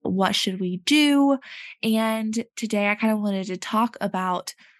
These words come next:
really what we can do to prepare for the future and make sure that we are taking care of the health of our business and being proactive about the health of our business to make sure that we come across things. We might get injured here and there, but our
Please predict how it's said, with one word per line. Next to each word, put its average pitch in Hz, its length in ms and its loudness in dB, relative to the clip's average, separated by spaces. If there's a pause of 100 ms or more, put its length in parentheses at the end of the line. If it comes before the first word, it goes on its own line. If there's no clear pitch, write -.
(280)
really 247 360 4
what 220 400 0
we 226 80 -4
can 220 260 -6
do 214 540 -2
to 277 120 -4
prepare 214 460 -2
for 202 220 -4
the 196 40 -4
future 196 380 0
and 240 160 2
make 220 160 0
sure - 180 -4
that 202 160 -2
we 208 120 -6
are 208 80 -2
taking 208 360 -4
care 202 240 -2
of 202 120 -2
the 196 100 2
health 208 460 -2
of 202 160 -8
our 196 180 -6
business 185 600 -8
and 196 200 0
being 190 220 -2
proactive 220 760 0
about 185 280 0
the 190 60 -6
health 190 220 -4
of 196 120 -10
our 202 100 -4
business - 560 -8 (440)
to 214 100 2
make 196 160 4
sure 208 180 0
that 190 220 0
we 196 80 -2
come 220 240 -2
across 220 560 2
things. 202 420 -6 (320)
We 202 60 0
might 185 180 6
get 196 180 2
injured 226 360 4
here 202 180 -4
and 196 100 -2
there, 226 200 0
but 220 140 -2
our 196 380 -2